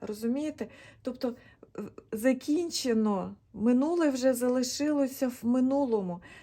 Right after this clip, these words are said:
Так добре, як було раніше,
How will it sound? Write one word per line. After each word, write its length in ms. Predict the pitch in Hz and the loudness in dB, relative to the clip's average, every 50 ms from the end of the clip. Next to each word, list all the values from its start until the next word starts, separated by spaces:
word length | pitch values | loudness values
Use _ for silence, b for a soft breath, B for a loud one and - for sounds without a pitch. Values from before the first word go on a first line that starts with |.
| B B | B B
Так 320 | - 277 285 277 262 - 214 | 2 4 4 4 4 2 -2
добре, 540 | 202 190 254 277 294 254 220 233 220 208 | 0 4 6 6 6 6 6 4 4 2
як 420 | 208 190 202 226 220 202 190 - - - | 2 2 2 2 2 2 0 -4 -8 -4
було 340 | 190 220 220 214 214 202 | -2 0 0 2 0 0
раніше, 880 | 196 190 190 196 202 220 247 302 403 453 - - - - 214 196 190 185 | 0 -2 -2 0 0 0 2 2 2 2 0 -2 -8 -8 -8 -10 -10 -12